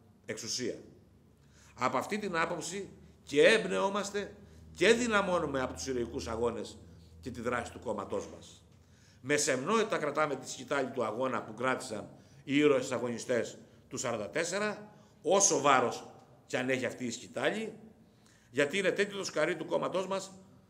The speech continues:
που μας κάνει και πρέπει να μας κάνει συνεχώς ακόμα πιο δυνατούς. Από αυτή την άποψη δίνουμε υπόσχεση πως δεν θα αφήσουμε να σβήσουν από την ιστορική μνήμες, μνήμη οι θυσίες ή αγώνες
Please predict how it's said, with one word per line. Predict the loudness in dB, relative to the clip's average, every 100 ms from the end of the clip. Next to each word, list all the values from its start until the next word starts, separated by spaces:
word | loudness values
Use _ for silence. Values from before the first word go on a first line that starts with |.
| _ -12
που | -6
μας | -4 0
κάνει | 0 0 -2 -8 -12
και | -6 -2
πρέπει | 0 -2
να | -4
μας | -8
κάνει | -6 -6 -6
συνεχώς | -8 -6 -6 -8 -12 -20 _ _ -8
ακόμα | -6 -4 -4
πιο | -2 -4
δυνατούς. | -2 -4 -4 -6 -8 -16 -20 -20 _ _ _ _ -20 -20 -16
Από | -2 0
αυτή | 0 0
την | -2 4
άποψη | 2 2 -4
δίνουμε | -2 0
υπόσχεση | 0 0 -2 -2 -8 -8 -8 -12 -20 -20 -4 0
πως | 0
δεν | -2
θα |
αφήσουμε | -4 -6 -4 -2
να | -2
σβήσουν | -2 -4 -4 -6
από | -6
την | -8
ιστορική | -8 -8 -8 -8
μνήμες, | -8 -8 -8 -10 -12 -18 -20 _ _ -10
μνήμη | -2 -2 0 -4 -8 -16 -20 -20 -10
οι | -6
θυσίες | -4 -2 -2 -2 0
ή | 0
αγώνες | 2 0 -2 -4 -6